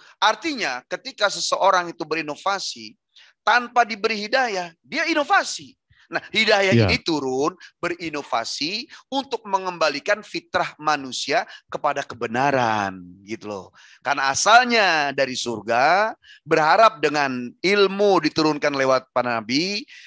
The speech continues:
Speaker 1: kemudian para nabi mengajarkan tentang Allah, bertambah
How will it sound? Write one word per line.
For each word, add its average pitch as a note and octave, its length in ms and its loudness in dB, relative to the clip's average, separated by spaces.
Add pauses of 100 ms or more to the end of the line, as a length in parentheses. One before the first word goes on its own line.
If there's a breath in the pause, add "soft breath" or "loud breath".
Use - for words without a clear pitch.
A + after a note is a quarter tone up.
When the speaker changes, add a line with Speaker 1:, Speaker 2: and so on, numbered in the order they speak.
(140 loud breath)
Speaker 1:
kemudian F3 320 0
para E3 160 2
nabi G3 320 0
mengajarkan D3+ 720 0
tentang B2+ 400 -4
Allah, D3+ 400 0
bertambah B2+ 480 -4